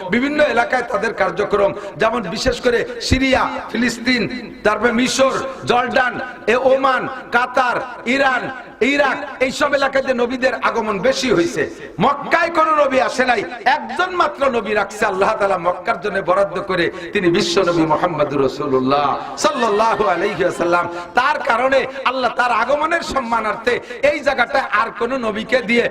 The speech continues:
ওই জায়গার বরকত কেউরে নিতে দেই নাই, সব নবীরে এদিক ওদিক পাঠাইছে। আল্লাহ তাআলা আমার নবীকে মক্কায় পাঠাইছে। কোন সুবহানাল্লাহ। সারা পৃথিবীর গোলাকার অবস্থায় পৃথিবীর মেরুদণ্ড অথবা পৃথিবীর নাভিও বলতে পারেন কাবা ঘর, বাইতুল মুক-, কাবা ঘর, মক্কা শরীফ,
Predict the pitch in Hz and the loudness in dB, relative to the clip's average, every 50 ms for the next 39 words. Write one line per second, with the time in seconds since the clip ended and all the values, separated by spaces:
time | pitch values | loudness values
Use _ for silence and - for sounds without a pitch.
0 | 233 240 233 240 262 262 202 247 - 226 214 208 185 208 202 196 - 208 196 - | -2 -2 0 2 2 2 0 -2 0 0 0 0 0 0 0 0 -2 -4 -4 -2
1 | - 208 202 220 220 190 196 196 226 202 175 160 165 156 156 165 170 156 135 - | 0 2 2 2 2 0 0 -2 0 0 0 0 2 0 2 2 0 0 -2 -4
2 | - - - 240 294 311 294 269 254 233 214 226 262 269 240 208 254 269 262 277 | -6 -4 2 2 2 2 2 0 -2 -2 0 2 2 2 2 2 0 0 0 0
3 | 262 262 - - 220 202 165 196 - - - 240 233 - - - 240 - 254 262 | -2 -2 -2 0 0 0 2 0 -2 0 0 0 0 -2 -4 -6 -2 0 0 2
4 | 240 226 196 196 196 196 196 202 202 185 180 190 247 262 254 185 190 190 214 233 | 2 2 2 2 2 2 2 2 2 2 0 2 0 0 0 -2 -4 -4 -4 -4
5 | - 208 185 147 147 - - - - - 127 117 - 117 - - 127 - 127 117 | -2 -2 0 0 -2 0 0 -2 -2 -2 -2 -6 -6 -8 -10 -10 -10 -8 -8 -8
6 | 110 - 123 110 98 - - - - - - - - - - - - - - - | -6 -6 -6 -6 -6 -4 -4 -4 -4 -4 -4 -4 -4 -4 -2 -2 -2 -2 0 2
7 | - - 254 254 254 240 226 - - 262 254 254 262 254 240 220 175 226 214 214 | 2 2 2 2 2 0 0 0 -2 -2 -2 0 0 0 0 0 2 2 2 2
8 | 208 208 208 196 185 185 214 233 - - 226 208 180 - - 226 202 208 214 202 | 0 2 0 0 0 0 0 -2 -2 0 0 0 0 -2 -4 -8 -6 -2 -2 -2
9 | - - 208 208 214 185 175 196 226 226 233 226 185 220 214 208 202 208 196 - | -2 -2 0 0 2 2 2 2 0 2 0 2 2 0 0 2 2 2 2 0
10 | - - - - 220 233 - 269 277 285 277 269 269 233 - - - 240 262 254 | 0 -2 0 0 0 2 2 0 0 0 0 -2 -2 -6 -6 -4 -4 -2 0 0
11 | 233 202 202 202 196 220 240 262 262 233 214 208 185 - 208 180 180 196 220 226 | 2 2 0 0 2 2 2 2 2 2 2 0 0 0 0 0 0 0 0 0
12 | 190 190 196 226 220 - 170 160 156 156 147 - 156 143 131 131 151 147 - - | -2 -4 -6 -10 -6 -2 0 2 2 2 2 2 0 0 0 0 0 0 0 -2
13 | 127 139 139 143 135 - 147 131 131 - 160 160 170 170 - 175 156 - - - | -2 -2 -2 -4 -4 -2 -2 -2 0 0 0 2 2 0 0 0 -2 -2 -6 -8
14 | - - 233 247 - - - 285 - - - 170 143 123 | -2 0 0 0 0 0 0 0 0 0 -2 -2 -4 -4